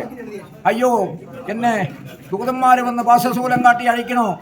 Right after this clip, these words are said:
ഞാൻ എന്ത് ചെയ്യും ശിവനെ? പിടിയാവണ്ണം നിന്ദ്രപടി പാതാളവിന്ദം ചേർക്കണം" പറഞ്ഞപ്പോ, "യാതൊന്നും നീ ഭയപ്പെടേ വേണ്ട, നിന്റെ കണ്ണിൽ ഭൂതഗണങ്ങൾ നിന്റെ സഹായ നിമിത്തം കാണിച്ചു കൊടുക്കില്ല" എന്ന് പറഞ്ഞു.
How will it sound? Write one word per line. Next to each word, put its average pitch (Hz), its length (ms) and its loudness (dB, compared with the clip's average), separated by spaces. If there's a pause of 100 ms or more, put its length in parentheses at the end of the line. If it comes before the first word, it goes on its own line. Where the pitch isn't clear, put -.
(500)
ഞാൻ 208 160 -2
എന്ത് 247 160 -4
ചെയ്യും 269 380 0
ശിവനെ? 247 480 0 (200)
പിടിയാവണ്ണം 247 680 6 (280)
നിന്ദ്രപടി 247 420 -2
പാതാളവിന്ദം 254 720 2
ചേർക്കണം" 233 360 -2
പറഞ്ഞപ്പോ, 233 400 -2 (400)
"യാതൊന്നും 240 500 4
നീ 226 120 -4
ഭയപ്പെടേ 233 420 0
വേണ്ട, 208 240 0 (720)
നിന്റെ 247 300 0
കണ്ണിൽ 262 300 2
ഭൂതഗണങ്ങൾ 254 680 0
നിന്റെ 247 300 0 (520)
സഹായ 285 360 8
നിമിത്തം 254 440 -2
കാണിച്ചു 240 360 0
കൊടുക്കില്ല" 240 460 -2
എന്ന് 226 100 -2
പറഞ്ഞു. 240 320 -2